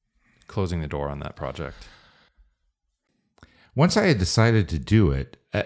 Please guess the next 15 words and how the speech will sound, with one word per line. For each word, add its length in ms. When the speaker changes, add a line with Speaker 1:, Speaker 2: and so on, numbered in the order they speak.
Speaker 2:
I, 140
it 140
was, 260
it 100
was 180
done. 340
It 80
was, 220
uh, 280
you 200
know, 220
and 180
it 80
made 420
sense. 480